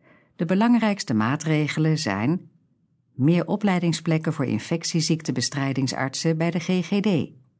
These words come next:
oprichting van de Landelijke Functionaliteit Infectiebestrijding, L F I, die bij een volgende pandemie de coördinerende rol op zich kan nemen bij de bestrijding.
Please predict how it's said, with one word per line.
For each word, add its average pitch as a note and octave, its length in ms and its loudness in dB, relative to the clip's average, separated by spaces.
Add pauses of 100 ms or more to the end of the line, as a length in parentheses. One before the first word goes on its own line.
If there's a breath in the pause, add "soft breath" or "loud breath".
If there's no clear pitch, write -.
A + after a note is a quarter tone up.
(580)
oprichting E3 720 2
van A#2+ 180 4
de G#2+ 80 2
Landelijke C3 560 2
Functionaliteit C#3+ 840 0
Infectiebestrijding, B2+ 1200 0 (260)
L G#2 200 -2 (140)
F - 80 -10
I, D3+ 320 0 (500 loud breath)
die D#3 140 2
bij C3 260 0
een G2 160 2
volgende A#2 580 0
pandemie C#3+ 640 2 (220 loud breath)
de D#3+ 140 0
coördinerende D#3+ 720 4
rol G#3+ 260 4
op B2 140 -2
zich A#2+ 220 0
kan B2+ 180 2
nemen G#2 300 4
bij B2 160 0
de C3 60 -4
bestrijding. D#3 760 0